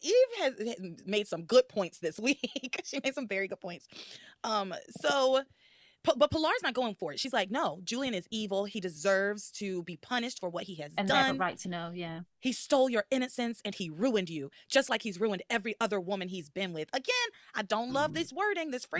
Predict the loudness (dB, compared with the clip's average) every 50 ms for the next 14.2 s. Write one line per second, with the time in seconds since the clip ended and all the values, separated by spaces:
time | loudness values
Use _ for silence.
0 | 0 0 0 -2 -4 -6 -10 -14 -18 -20 -20 -20 _ -2 0 2 2 2 0 -4
1 | -6 -2 2 2 4 4 4 2 0 -2 -2 -2 -2 -2 -2 -2 -4 -4 -2 -2
2 | 0 0 -2 -4 -4 -4 -2 -2 -2 -2 -2 -4 -4 -8 -8 -8 -10 -12 _ -10
3 | -10 -10 -10 -12 -16 _ _ _ _ _ _ _ _ _ _ _ _ _ _ _
4 | _ _ _ _ _ _ _ -2 -2 -2 -2 -2 -2 -2 -2 -4 -6 -10 -12 -12
5 | -10 -10 -6 -6 -6 -6 -6 -6 -6 -6 -6 -8 -16 -20 -20 _ _ _ _ _
6 | -10 -10 -10 -10 -12 -2 0 0 2 2 2 0 0 0 0 2 0 0 -2 -6
7 | -10 -16 _ _ _ -6 -6 -6 -6 -6 -10 -18 -20 _ _ _ _ _ -6 -6
8 | -4 -2 -4 -4 -4 -4 -4 -4 -4 -6 -8 -8 -8 -8 -6 -4 -4 -4 -6 -4
9 | -4 -4 -4 -4 -6 -8 -12 -14 -16 -16 -12 -10 -8 -6 -6 -6 -6 -6 -4 -6
10 | -6 -6 -6 -10 -14 -16 -14 -10 -10 -10 -4 -4 -2 -2 -2 -2 0 0 -2 0
11 | -2 -4 -4 -2 -4 -2 -2 -2 -4 -2 -4 -4 -4 -4 -4 -4 -4 -4 -2 -2
12 | -2 -2 -4 -4 -4 -4 -4 0 -2 -2 -2 -2 -4 -4 -2 0 0 -2 -2 -4
13 | -8 _ _ -20 -20 -20 _ _ _ -6 -4 -2 -2 -2 0 0 0 6 8 8
14 | 8 8 6